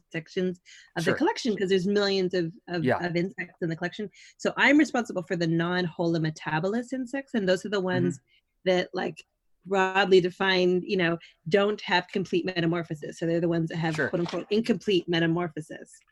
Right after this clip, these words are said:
Speaker 2: Yeah.
Speaker 1: And those are things like grasshoppers and crickets and cockroaches and, you know, um, dragonflies, of course,
Speaker 2: Mm-hmm.
Speaker 1: uh, flea, uh, like snow fleas, like Gryllobladodeans, which is not a commonly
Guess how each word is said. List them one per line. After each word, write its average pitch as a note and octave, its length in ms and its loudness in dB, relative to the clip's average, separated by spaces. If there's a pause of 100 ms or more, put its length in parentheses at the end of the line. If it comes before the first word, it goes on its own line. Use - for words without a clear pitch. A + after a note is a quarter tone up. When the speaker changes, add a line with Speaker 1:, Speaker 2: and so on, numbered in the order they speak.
(380)
Speaker 2:
Yeah. E3+ 300 2
Speaker 1:
And D#3+ 280 -2
those A#3 140 -2
are A#3+ 60 2
things G3+ 240 0
like E3+ 140 -2
grasshoppers E3+ 960 -4
and E3 280 -6
crickets - 560 -6
and D#3 300 -4
cockroaches E3 840 -2
and, D#3+ 340 -8 (640)
you G#3+ 100 -4
know, F3 260 -2
um, D#3+ 480 0 (160)
dragonflies, F#3 600 2
of F3 80 -8
course, F#3 600 -2
Speaker 2:
Mm-hmm. B2 280 -4
Speaker 1:
uh, D#3 400 -6
flea, G#3+ 560 0 (140)
uh, E3 200 2 (360)
like D#3+ 180 -8
snow A3+ 220 2
fleas, G#3+ 380 0
like E3+ 160 -4
Gryllobladodeans, E3 1000 0
which - 280 -8 (300)
is F3 80 -4
not F3+ 200 4
a F3+ 40 4
commonly F3 800 0